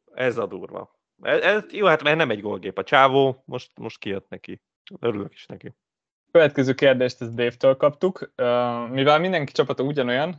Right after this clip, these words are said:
Speaker 2: ezért a perem embereken nagy hangsúly van. És hogy kiket tartunk mi a legjobb opciónak, tíz vagy tizenegyedik játékosnak? Máté?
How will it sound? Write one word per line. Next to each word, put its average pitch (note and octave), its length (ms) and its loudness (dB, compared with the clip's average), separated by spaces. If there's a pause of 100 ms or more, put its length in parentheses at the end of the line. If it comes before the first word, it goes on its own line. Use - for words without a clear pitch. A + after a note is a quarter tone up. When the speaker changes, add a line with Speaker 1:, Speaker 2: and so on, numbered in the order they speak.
Speaker 2:
ezért C3 300 2
a B2 40 -4
perem C3 280 0
embereken A#2 540 -2
nagy A#2 280 -6
hangsúly A2 500 -10
van. A2 240 -10 (480)
És - 80 -20
hogy C3+ 120 -4
kiket C#3 380 2
tartunk A#2 560 0 (260)
mi D3 260 -10 (100)
a A2 400 -6
legjobb A2+ 340 -4
opciónak, A2 640 -6
tíz C3+ 360 0
vagy A#2+ 260 -4
tizenegyedik A2+ 600 -6
játékosnak? - 920 -6
Máté? C#3+ 380 -4